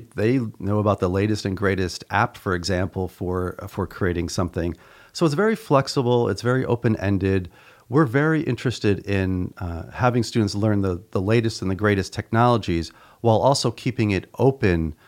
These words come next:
for those kinds of, uh, you know, explorations to happen. For instance, my digital storytelling course,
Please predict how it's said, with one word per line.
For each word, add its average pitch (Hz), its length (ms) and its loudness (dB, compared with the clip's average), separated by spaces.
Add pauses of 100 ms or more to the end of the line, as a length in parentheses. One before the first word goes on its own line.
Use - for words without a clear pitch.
(160)
for 104 280 0
those 92 260 -2
kinds 92 340 -4
of, 85 320 -6
uh, 80 280 -8 (440)
you 107 100 -4
know, 87 160 -4
explorations 98 800 -4
to - 100 -6
happen. - 560 -6 (300)
For 180 160 4
instance, 175 320 2
my 131 160 4
digital 117 340 0
storytelling 101 760 -2
course, 85 520 -2